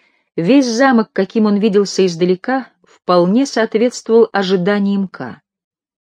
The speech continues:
Это была и не старинная рыцарская крепость, и не роскошный новый дворец,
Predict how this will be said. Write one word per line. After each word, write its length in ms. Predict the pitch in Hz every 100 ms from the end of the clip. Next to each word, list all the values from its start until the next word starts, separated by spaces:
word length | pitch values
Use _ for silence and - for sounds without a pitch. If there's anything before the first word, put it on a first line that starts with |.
| _ _ -
Это 180 | 240
была 300 | 247 269 277
и 240 | 254 - 247
не 160 | 254
старинная 760 | 247 - 262 277 233 175 151 151
рыцарская 680 | 147 156 - - - - 147
крепость, 720 | - 151 165 - 180 - - _ _ _ -
и 80 | 170
не 140 | 180
роскошный 580 | 180 180 - 247 - 180
новый 300 | 160 156 151
дворец, 680 | 139 147 143 175 - -